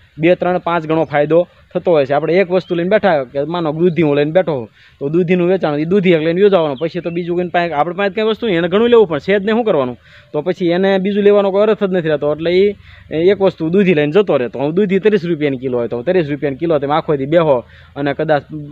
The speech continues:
બસો પાંચસો રૂપિયાની દૂધી વેચો, તો એથી કરીને કાંઈ થાય ન જાય. પણ ઓલું તો દૂધી રહી, એના પડખે બીજી વસ્તુ પડી હોય, એટલે દૂધી લેનારો માણસ તમે ત-, છસોનું વેચ્યું હોય તો સો ટકા તમારી પાસે બે, બે ત્રણ જાતની અલગ item બીજી પડી હોય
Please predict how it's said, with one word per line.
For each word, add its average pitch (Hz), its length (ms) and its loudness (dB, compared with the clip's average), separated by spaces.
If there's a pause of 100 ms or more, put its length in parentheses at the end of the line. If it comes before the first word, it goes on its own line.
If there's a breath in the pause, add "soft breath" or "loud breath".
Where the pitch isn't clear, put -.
(200)
બસો 160 240 2
પાંચસો 151 280 -2
રૂપિયાની 131 240 -4
દૂધી 151 220 0
વેચો, 165 120 2
તો 151 120 -4
એથી 160 220 -4
કરીને 165 260 -4
કાંઈ 143 140 0
થાય 165 200 -2
ન 117 120 -4
જાય. 151 200 0 (440 loud breath)
પણ 143 140 0
ઓલું 180 320 4
તો 208 200 2
દૂધી 151 420 0
રહી, 196 480 0
એના 190 200 0
પડખે 180 380 -2
બીજી 170 260 -4
વસ્તુ 180 320 0
પડી 196 240 4
હોય, 143 420 2 (380 soft breath)
એટલે 147 220 -4
દૂધી 170 380 2
લેનારો 175 480 2
માણસ 160 460 0 (500)
તમે 156 120 0
ત-, 147 280 -6
છસોનું 180 300 0
વેચ્યું 180 340 2
હોય 135 220 2 (340 soft breath)
તો 151 200 0
સો 190 220 2
ટકા 160 260 0
તમારી 156 220 -4
પાસે 151 120 -4
બે, 160 120 2
બે 156 340 -2
ત્રણ 165 180 0
જાતની 160 280 0
અલગ 156 340 -2
item 156 320 -2
બીજી 160 220 -2
પડી 190 220 2
હોય 131 320 2